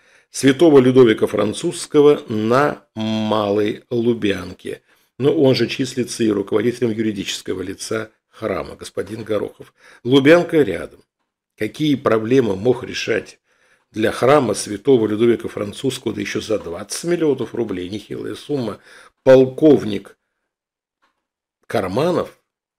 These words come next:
можно только догадываться. Но, очевидно, в это входили, так сказать, не только и религиозные какие-то вещи, в эти вопросы. Это широкий спе-, комплекс мероприятий, как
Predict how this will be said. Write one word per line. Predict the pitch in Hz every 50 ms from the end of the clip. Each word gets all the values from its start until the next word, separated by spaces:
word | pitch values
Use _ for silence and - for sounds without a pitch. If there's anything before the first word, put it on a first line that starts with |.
| _ _ _ _ _ _ -
можно | 104 110 120 123 120 117 135 135
только | 131 127 127 113 - - 123
догадываться. | 117 127 131 123 120 98 85 76 76 69 - - - - - - _ _ _ _ _ _ _ _ _ _ _ _
Но, | - 165 202
очевидно, | 233 233 - 190 170 170 190 180 190 190 190 170
в | 147
это | 156 156 - 170 160
входили, | - - - 127 113 104 113 131 139 135 131
так | 127 127 117
сказать, | - - - 117 - -
не | 117 110
только | - 110 101 92 - 104
и | 101
религиозные | 92 98 95 95 92 95 101 101 104 - - 123 127 123
какие-то | 127 131 120 127 - 127 123 123 - 127
вещи, | 120 120 120 120 117 113 113 117 123 120 113 - - -
в | 113 110
эти | 110 107 -
вопросы. | 110 110 110 - - 110 110 - - - 101 - _ - - - _ _ _ _ _ _ _
Это | - 123 123 - - 135 127
широкий | - - - 147 143 139 123 - - -
спе-, | - - - - - - _
комплекс | - 147 156 143 127 139 135 127 - -
мероприятий, | 127 127 127 123 123 - 120 123 110 98 92 - - - - _ _
как | - 98 98 - _